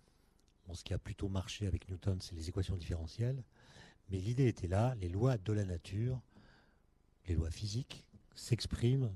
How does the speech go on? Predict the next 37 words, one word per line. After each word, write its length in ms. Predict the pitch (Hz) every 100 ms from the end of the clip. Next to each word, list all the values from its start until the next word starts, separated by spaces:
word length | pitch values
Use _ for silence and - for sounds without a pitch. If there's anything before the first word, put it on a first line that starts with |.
| -
sous 260 | - -
forme 500 | - - 110 123 110 - - - -
d'équations 680 | 85 110 - 92 - 82 92 - _ _ _ _
de 100 | -
nature 280 | 95 92 87
différente. 560 | 73 73 78 110 143 - - - - - - - - -
Et 120 | 120
c'est 220 | 117 -
cette 280 | 107 113 -
idée 300 | 117 123 170
que 360 | - 127 117 107 101
Galilée 340 | 120 123 120
lui-même 280 | 127 131 127
n'a 120 | 104
pas 180 | - 101
vraiment 400 | 95 101 107 101
explorée, 420 | 90 - 120 151
c'est 180 | - 95
plutôt 320 | - 110 110
Einstein 440 | 95 - 107 98
qui, 180 | 92 - 101
euh, 100 | 104 - -
pas 120 | - 87
Einstein, 280 | - 90
excusez-moi, 420 | 85 90 82 82 76 85
Newton, 520 | 107 - 104 85 73 - - - - - - - - _ -
qui 160 | 101
va, 320 | 85 90 85 80 _ -
euh, 240 | 85 80 76 76 78
le 160 | 85 101
mieux 240 | 104 110
la 140 | 95 80
formuler 500 | - 107 98 101 104
dans 80 | 90
une 160 | 87
première 300 | - 90 85
étape, 380 | 87 127 143